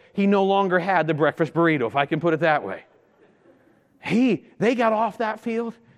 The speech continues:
and he looked at me, he goes, "You're trying to kill us." I'm like, "Well, if you live through this, we're gonna be a good team."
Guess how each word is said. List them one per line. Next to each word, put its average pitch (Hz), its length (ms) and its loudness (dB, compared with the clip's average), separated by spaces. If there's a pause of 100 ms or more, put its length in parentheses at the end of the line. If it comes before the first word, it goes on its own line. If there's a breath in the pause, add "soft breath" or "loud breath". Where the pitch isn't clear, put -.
and 165 140 -2
he 233 140 2
looked 226 240 -2
at 220 80 -4
me, 220 140 -4
he 214 60 -2
goes, 202 160 -2 (140 loud breath)
"You're 240 140 0
trying 226 400 -4
to - 80 0
kill 320 300 0
us." - 340 -8 (1000)
I'm 131 120 -8
like, 131 180 -6
"Well, 151 140 -4
if 170 100 -8
you 147 80 0
live 185 180 -2
through 196 180 -2
this, 160 180 -4
we're 147 100 -4
gonna 139 160 -8
be 139 120 -4
a 135 40 -2
good 147 220 -4
team." 240 420 0